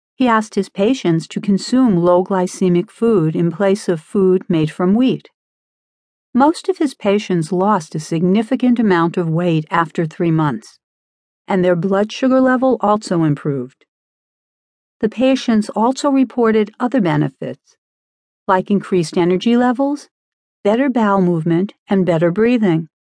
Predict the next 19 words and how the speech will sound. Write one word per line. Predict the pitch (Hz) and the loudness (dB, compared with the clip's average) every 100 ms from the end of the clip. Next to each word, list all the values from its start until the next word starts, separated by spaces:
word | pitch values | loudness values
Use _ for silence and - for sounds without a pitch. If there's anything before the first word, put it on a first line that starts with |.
| _ _ _ _ _ _ _ _ _ _ _ | _ _ _ _ _ _ _ _ _ _ _
Doctor | 240 214 214 202 | 0 0 0 0
Davis' | 185 214 233 185 - | 2 2 2 0 -2
central | - 220 240 - 220 | -6 0 0 0 -4
theory | 165 208 202 196 151 | -2 0 2 2 0
is | 147 165 156 | -2 -6 -4
this. | 165 190 - - _ _ _ _ _ _ _ _ _ _ _ _ - | 0 -2 -4 -20 _ _ _ _ _ _ _ _ _ _ _ _ -4
The | 208 | -2
agricultural | 208 214 220 269 277 - 285 | 0 -2 -2 -2 -2 0 -2
business | 208 214 208 202 | 2 2 2 0
has | - 175 - | -2 -6 -6
changed | - 247 262 294 - | -4 2 2 0 0
wheat | 208 170 139 | 0 0 -2
so | - - 208 | -8 -4 0
much | 269 262 170 - | 2 2 -2 -2
in | 160 | -2
the | 156 | 0
last | 175 185 214 - | 0 -2 -4 -2
twenty | 240 226 | 0 0
years | 233 233 247 269 | 0 0 0 -2